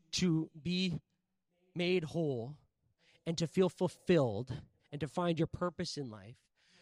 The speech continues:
you are not going to find it in another person. You are only gonna find it in a person named Jesus Christ,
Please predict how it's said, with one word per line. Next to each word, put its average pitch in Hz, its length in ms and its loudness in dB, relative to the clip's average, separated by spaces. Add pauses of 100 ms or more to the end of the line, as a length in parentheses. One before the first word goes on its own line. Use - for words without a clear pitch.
(120)
you 185 120 2
are 165 100 6
not 180 300 2
going 196 160 4
to 175 80 -4
find 160 340 0
it 160 100 -2
in 151 140 -4
another 131 300 -4
person. 156 440 -6
You 135 120 -4
are 131 100 -4
only 143 200 -2
gonna 147 180 0
find 135 320 -2
it 131 100 -6
in 135 140 -6
a 127 40 -6
person 127 440 -8
named 117 220 -8
Jesus 110 300 -10
Christ, - 440 -18